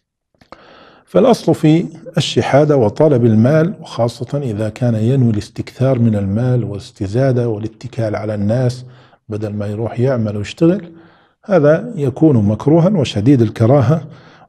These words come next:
ويدل على ذلك عدة نصوص، منها حديث مس-، مسلم: "من سأل الناس أموالهم تكثرا"،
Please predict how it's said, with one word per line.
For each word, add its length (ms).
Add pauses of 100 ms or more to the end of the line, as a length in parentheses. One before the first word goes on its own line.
ويدل 500
على 240
ذلك 420
عدة 340
نصوص، 420
منها 520 (1080)
حديث 440
مس-، 360
مسلم: 460 (220)
"من 220
سأل 380
الناس 640
أموالهم 680
تكثرا"، 1200